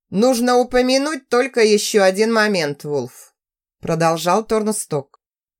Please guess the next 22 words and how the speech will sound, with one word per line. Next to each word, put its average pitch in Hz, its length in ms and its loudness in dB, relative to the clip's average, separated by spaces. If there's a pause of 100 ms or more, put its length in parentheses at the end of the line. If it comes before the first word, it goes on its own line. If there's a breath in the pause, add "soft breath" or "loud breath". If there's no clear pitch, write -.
(140)
"Вы 196 160 2
не 262 100 2
должны 294 440 0
говорить 196 500 0
маме, 160 580 -4
почему 262 440 0
отправляетесь 175 840 0
с - 120 -8
нами". 139 420 -6 (920)
"Хотя 349 360 -2
я 349 200 2
очень 339 420 0
не 269 100 0
люблю 247 320 0
соглашаться 240 680 -2
со 220 140 -2
своим 220 420 2
братом 208 400 0
ни 208 80 0
по 208 160 0
одному 214 360 0
вопросу, 226 760 -2